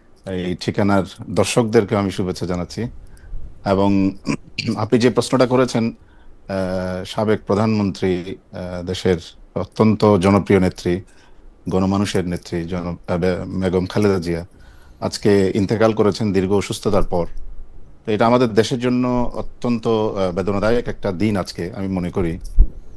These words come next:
কারণ তার, আহ, যে রাজনৈতিক, বর্ণাঢ্য যে রাজনৈতিক ক্যারিয়ার,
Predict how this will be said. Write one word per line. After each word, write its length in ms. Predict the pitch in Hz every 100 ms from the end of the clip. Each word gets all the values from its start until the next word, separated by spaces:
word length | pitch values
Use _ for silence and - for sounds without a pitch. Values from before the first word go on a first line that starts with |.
| - -
কারণ 340 | - 98 98 98
তার, 500 | 107 104 104 101 98
আহ, 220 | 101 98
যে 120 | 95
রাজনৈতিক, 580 | 98 95 95 101 117 110 -
বর্ণাঢ্য 440 | 95 98 123 120
যে 80 | 110
রাজনৈতিক 480 | 101 92 92 80 90
ক্যারিয়ার, 360 | - 92 95 90